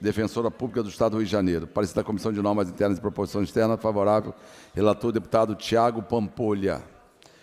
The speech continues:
Em discussão, não havendo quem queira discutir, encerrada a discussão. Em votação, os senhores que aprovam, permaneçam como estão. Aprovada, vai à promulgação. A presidência agradece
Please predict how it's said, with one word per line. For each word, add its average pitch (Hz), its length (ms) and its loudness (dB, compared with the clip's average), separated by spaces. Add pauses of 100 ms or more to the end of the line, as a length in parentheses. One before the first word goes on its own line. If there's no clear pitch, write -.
(220)
Em 143 200 4
discussão, 123 720 -4 (280)
não 113 120 -6
havendo 117 240 -4
quem 113 120 -4
queira 117 260 2
discutir, 120 480 -4
encerrada 120 420 2
a 113 40 0
discussão. 123 600 -2 (1120)
Em 131 320 6
votação, 113 600 2
os 92 80 -2
senhores 107 220 -2
que - 100 0
aprovam, 120 560 4
permaneçam 110 480 4
como 110 140 -4
estão. 107 200 4
Aprovada, 110 580 4
vai 110 200 6
à 107 60 6
promulgação. 113 840 2 (1700)
A - 40 -20
presidência 107 920 -6
agradece 104 680 -4